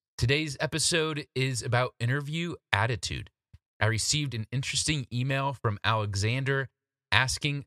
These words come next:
about attitude. Hi, Alexander. I thought it was an interesting question, and we are overdue for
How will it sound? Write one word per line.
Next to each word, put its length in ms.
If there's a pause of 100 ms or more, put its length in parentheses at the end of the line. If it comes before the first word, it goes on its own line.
about 480 (260)
attitude. 540 (280)
Hi, 140
Alexander. 580 (560)
I 120
thought 380
it 180
was 480 (280)
an 80
interesting 440
question, 540
and 260
we 180
are 180
overdue 600
for 500